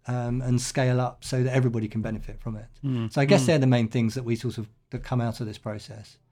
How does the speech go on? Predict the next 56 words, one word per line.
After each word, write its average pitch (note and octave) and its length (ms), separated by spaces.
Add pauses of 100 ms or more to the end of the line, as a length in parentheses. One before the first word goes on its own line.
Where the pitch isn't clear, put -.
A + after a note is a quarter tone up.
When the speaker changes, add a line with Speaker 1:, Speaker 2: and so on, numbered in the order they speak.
(120)
Speaker 2:
So - 160
then F#3 360
from, D#3+ 500
from D#3 180
my E3 160
point D3 220
of B2 60
view C3 140
as C3+ 180
a A#2+ 60
parent, A#2 420
if A#2 80
I B2+ 80
was B2 100
listening C3 320
to - 80
this - 240
right A#2 180
now, B2 400 (400)
how - 160
do D#3+ 100
I D#3 100
get C3+ 160
informed C3 520
about A#2+ 360
all B2+ 220
of A2 100
this? G#2 260
I A#2 40
mean, A#2 160
is C3 160
it, - 260 (560)
you C3 100
know, A2 80
clearly C3 300
Parents' B2 360
Evening A#2 320
is, C#3 220
is, A#2+ 240
is B2+ 220
a A2+ 60
channel B2 500 (340)
for, C3 280
for C3 140
me A#2+ 120
to G2+ 60
find A#2 280
out A#2+ 200
some, A#2+ 280
some C3 160
of A#2 60
the A#2 80
information A2 420
about A#2+ 240
my G#2 140
child, B2 500